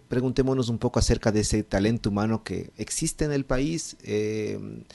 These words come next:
eh, ¿se lo puede de alguna manera identificar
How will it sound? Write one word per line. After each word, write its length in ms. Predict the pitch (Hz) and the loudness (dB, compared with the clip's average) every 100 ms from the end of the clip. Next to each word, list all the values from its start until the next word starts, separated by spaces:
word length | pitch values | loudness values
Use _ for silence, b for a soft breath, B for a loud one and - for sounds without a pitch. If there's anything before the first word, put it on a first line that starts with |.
| B B B | B B B
eh, 840 | 135 127 123 107 - 90 87 92 107 | -8 -6 -4 -6 -6 -12 -16 -16 -10
¿se 260 | - 120 | -2 2
lo 160 | 117 110 | 2 2
puede 380 | - 139 139 127 | 4 8 10 8
de 60 | |
alguna 300 | 117 113 127 | 8 6 4
manera 360 | 120 117 120 123 | 4 4 4 6
identificar 800 | 127 113 - - 101 120 123 | 6 4 -4 -6 0 4 4